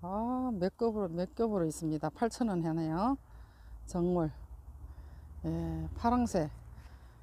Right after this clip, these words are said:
자, 어떤 분이 파랑새 있냐고 묻던데, 이거 파랑새가 지금 만 칠천 원 하네요. 자,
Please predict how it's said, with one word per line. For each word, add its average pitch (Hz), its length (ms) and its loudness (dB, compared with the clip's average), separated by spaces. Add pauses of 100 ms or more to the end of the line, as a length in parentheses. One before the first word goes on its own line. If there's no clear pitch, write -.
(160)
자, 175 540 4
어떤 233 260 2
분이 202 180 4
파랑새 254 420 4
있냐고 175 400 6
묻던데, 160 600 0
이거 160 140 -2
파랑새가 196 560 0
지금 160 260 0
만 170 340 4
칠천 208 400 0
원 170 120 2
하네요. 175 540 2 (800)
자, 151 380 -2